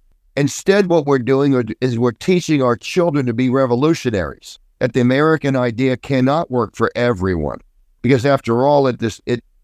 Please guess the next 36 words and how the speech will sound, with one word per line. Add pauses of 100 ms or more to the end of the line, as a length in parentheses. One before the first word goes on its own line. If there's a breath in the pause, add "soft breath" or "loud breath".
the
American
idea
do, (300)
does
not
work
for
any,
uh,
everyone
equally. (400)
And
so
you
have
this
notion
that
people
are
not
successful
because
they
don't, (440)
they're,
they're,
they're,
they're,
you
know,
because
of
a,
a,